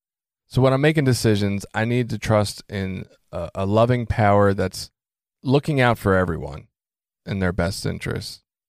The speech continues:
And to remember that, like, not to let my ego get so in the way that I think I have all the answers, that I, I need to, like, rule over people and dominate them. Like, I just need to try to do my best and live by example and teach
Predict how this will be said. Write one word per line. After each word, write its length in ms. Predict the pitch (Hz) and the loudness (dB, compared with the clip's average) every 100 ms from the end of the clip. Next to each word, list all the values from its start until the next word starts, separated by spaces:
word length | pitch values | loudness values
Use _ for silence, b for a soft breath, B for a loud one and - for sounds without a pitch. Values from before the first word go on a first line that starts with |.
| _ | _
And 400 | 104 95 95 92 | -4 -2 -2 -4
to 80 | 107 | 0
remember 460 | 107 107 113 117 113 | 2 2 2 2 2
that, 120 | 95 | 2
like, 180 | 95 95 | -2 -2
not 240 | 107 117 | -2 -2
to 100 | 123 | 0
let 120 | 110 | 0
my 180 | 98 101 | 0 -4
ego 500 | 82 107 104 95 90 | -4 -4 -2 -2 -2
get 240 | 90 92 - | -4 -8 -4
so 220 | - 110 | 0 2
in 80 | 107 | 2
the 60 | |
way 200 | 101 95 | 0 0
that 140 | 95 87 | -2 -6
I 60 | 92 | -6
think 280 | - 110 | -6 -4
I 60 | 101 | -2
have 260 | 98 101 104 | 0 2 2
all 160 | 107 | 2
the 120 | 113 104 | 2 -2
answers, 720 | 95 98 98 95 98 98 - _ _ _ _ | -4 -4 -4 -2 -2 -6 -10 _ _ _ _
that 300 | 98 95 92 - | -2 -2 -2 -6
I, 240 | 90 92 - | -6 -6 -6
I 140 | 98 | -6
need 200 | 104 101 | -6 -6
to, 60 | 98 | -4
like, 220 | 98 95 | -4 -6
rule 440 | 90 113 131 123 | -2 2 4 4
over 300 | 117 110 107 | 4 4 2
people 480 | 104 110 104 101 101 | 0 -2 -2 -2 -2
and 140 | 95 95 | -2 -4
dominate 540 | 98 107 104 98 98 | -4 -2 -4 -4 -6
them. 360 | 95 98 98 104 | -6 -4 -4 -6
Like, 220 | 104 98 | -8 -8
I 80 | 104 | -8
just 360 | 107 131 - - | -6 -6 -6 -6
need 180 | 135 | -4
to 100 | 139 | -4
try 240 | 131 135 139 | -4 0 0
to 100 | 139 | 0
do 200 | 120 135 | 2 2
my 220 | 135 127 | 2 0
best 440 | 131 110 135 - | 2 2 0 -4
and 100 | 110 101 | -6 0
live 200 | 110 131 | 0 2
by 180 | 123 | 0
example 560 | 127 117 110 120 139 143 | 0 -2 -2 0 0 0
and 200 | 110 98 | 0 -4
teach 420 | - 123 - - | -4 -4 -4 -10